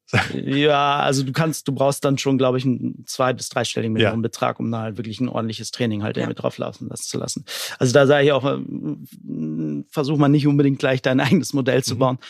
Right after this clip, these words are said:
Speaker 1: weil da musst du tiefe Taschen haben. Ähm, und da halt lieber eigentlich Technologien. Also ich find's halt super, dass da Meta halt wirklich diese bis zu siebzig Milliarden Parameter halt
Speaker 2: Mhm.
Speaker 1: an Modelle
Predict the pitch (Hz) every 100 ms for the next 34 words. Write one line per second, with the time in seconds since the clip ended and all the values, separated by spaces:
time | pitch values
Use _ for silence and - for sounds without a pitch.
0 | - - 127 127 127 113 143 127 - 131
1 | - 113 113 127 - - - - - 127
2 | 117 117 120 120 127 131 123 131 147 131
3 | - 123 127 110 - - 123 120 110 127
4 | 113 110 107 - 127 120 107 - 123 -
5 | 123 120 - 110 110 - 120 113 113 -
6 | 123 120 117 113 127 - 110 135 - -
7 | 120 113 123 131 120 117 123 127 120 120
8 | 117 120 110 120 123